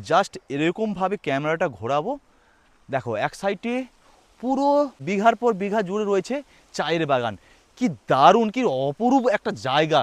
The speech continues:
ডুয়ার্স খুব সুন্দর, সেটা ছয় ইঞ্চি স্ক্রিনে বা বইয়ের পাতায়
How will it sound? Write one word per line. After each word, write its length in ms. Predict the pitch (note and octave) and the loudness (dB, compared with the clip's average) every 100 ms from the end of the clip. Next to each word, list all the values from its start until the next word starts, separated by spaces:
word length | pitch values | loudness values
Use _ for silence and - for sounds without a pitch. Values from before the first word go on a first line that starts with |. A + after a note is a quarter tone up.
| - B2+ | 0 -6
ডুয়ার্স 320 | D3 G#3 B3 - - _ - | 4 6 6 4 -14 _ -6
খুব 100 | A#3 - | -6 -4
সুন্দর, 320 | G#3+ A3+ C4+ C#4+ - _ - | -4 2 2 2 -4 _ -6
সেটা 220 | F#3+ A#3 A#3+ - _ | 4 4 4 -4 _
ছয় 160 | - G#3 | 0 0
ইঞ্চি 160 | A3+ B3 | 0 -6
স্ক্রিনে 260 | - A#3+ B3+ C#4+ _ C#3 | -6 -2 -2 -4 _ -2
বা 60 | D3+ | 0
বইয়ের 200 | D#3+ A3+ B3 | 4 4 4
পাতায় 280 | A#3 B3 | -2 -2